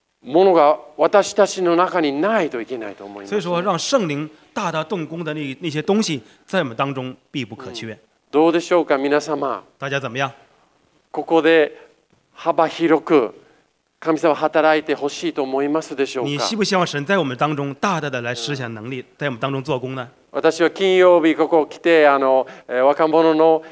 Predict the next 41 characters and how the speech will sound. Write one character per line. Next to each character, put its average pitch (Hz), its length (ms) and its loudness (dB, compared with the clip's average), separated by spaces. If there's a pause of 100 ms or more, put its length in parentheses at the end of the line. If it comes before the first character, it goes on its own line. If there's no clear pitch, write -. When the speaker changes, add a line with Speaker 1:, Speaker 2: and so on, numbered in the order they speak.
(120)
Speaker 1:
え 127 500 0
ー、 120 180 0
あ、 120 40 -8
コ 165 160 2
ン 156 60 0
サ 160 120 -2
ー - 40 2
ト 156 100 -6
見 160 160 -2
た 160 100 -2
ん 151 40 -2
で 147 60 -4
す 143 60 -6
け 147 80 -6
ど、 127 80 -10
そ 170 160 -8
の 170 100 -6
時 165 300 -8
に 151 120 -6
も 151 540 -4
う - 20 -10
本 165 320 -8
当 170 160 -10
に 160 100 -6
神 165 300 -8
様、 156 240 -6
こ 170 180 -6
れ 170 160 -4
か 170 260 -4
ら、 165 320 0 (440)
え 127 1080 -4
ー、 - 100 -20
こ 160 240 -8
の 165 140 -4
よ 165 420 -2
う 139 40 -4
な、 135 280 -4 (380)
え 110 800 -6
ー、 - 840 -20 (180)
集 165 400 0
会、 151 540 -4